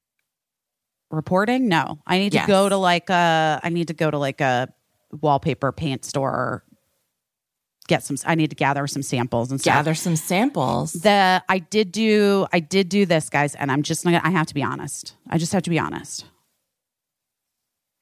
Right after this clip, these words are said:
Speaker 1: I did pay for a person to come and put the ikea things together for me. I'm not doing it.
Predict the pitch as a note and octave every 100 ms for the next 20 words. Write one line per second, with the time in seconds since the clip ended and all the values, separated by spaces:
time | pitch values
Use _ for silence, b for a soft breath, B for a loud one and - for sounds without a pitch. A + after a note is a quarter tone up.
0 | _ _ _ _ - - E3+ E3 D3+ -
1 | D#3+ C#3+ - B2+ A#2 A#2 - - C3 -
2 | G1+ - _ _ _ _ _ _ _ _
3 | _ _ _ _ _ _ _ _ - -
4 | D#3 - C#3 D#3 - C3+ B2 A#2+ - C#3+
5 | B2+ - - D3 _ - C#3 C#3+ - C#3
6 | B2 A#2 C3 A#2+ A#2 - - - - -
7 | D2 C#2 - D#3 D3 - G2 -